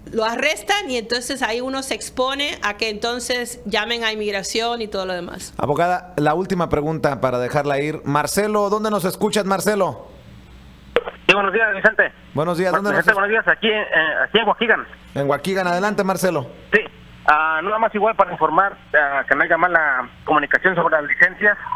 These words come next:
Speaker 3: Yo fui uno de los que apenas el sábado pasado fui a renovar la mía.
Speaker 2: Ujú.
Speaker 3: Este, simplemente con la matrícula.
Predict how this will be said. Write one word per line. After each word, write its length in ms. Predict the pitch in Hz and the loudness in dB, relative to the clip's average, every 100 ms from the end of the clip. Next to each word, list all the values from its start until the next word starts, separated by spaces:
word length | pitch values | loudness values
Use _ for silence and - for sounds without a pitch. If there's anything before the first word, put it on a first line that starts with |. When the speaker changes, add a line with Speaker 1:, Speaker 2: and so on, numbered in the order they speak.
| - - - - - | -10 -16 -20 -18 -4
Speaker 3:
Yo 120 | - 185 | -2 2
fui 120 | 220 | 2
uno 100 | 214 | 2
de 80 | 196 | 2
los 120 | 180 | 2
que 100 | 185 165 151 | 0 0 0
apenas 340 | 143 196 175 | 2 2 4
el 380 | 180 156 143 135 | 2 2 -2 4
sábado 240 | 190 196 185 | 4 4 2
pasado 320 | 175 185 190 | 2 4 2
fui 120 | 185 | 0
a 60 | 185 | 0
renovar 320 | 170 165 180 | 2 2 2
la 100 | 170 | 2
mía. 240 | 170 220 233 - - | 0 -2 -4 -14 -6
Speaker 2:
Ujú. 300 | 151 180 208 - | -4 -4 -6 -2
Speaker 3:
Este, 800 | - 147 - 156 147 143 131 123 - - - | 0 0 2 2 2 0 0 -2 -6 -10 -2
simplemente 600 | 226 214 220 240 240 233 | 0 2 2 2 0 2
con 120 | 196 | 2
la 80 | 180 | 2
matrícula. 500 | 170 - 233 196 139 | 2 0 -2 0 0